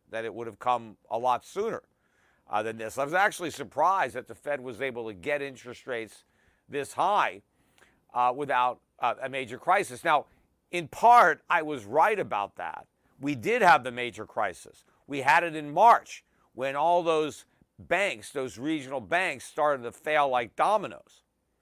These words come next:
Now, had the Fed not stepped up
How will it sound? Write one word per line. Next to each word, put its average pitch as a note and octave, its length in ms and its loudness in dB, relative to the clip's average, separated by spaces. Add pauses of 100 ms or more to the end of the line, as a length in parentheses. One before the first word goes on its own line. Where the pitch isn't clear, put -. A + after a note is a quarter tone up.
(360)
Now, C#3 320 2 (180)
had D#3 300 6
the A#2+ 80 -12
Fed G3+ 400 0
not C#3+ 300 0 (400)
stepped - 520 0
up G3+ 380 8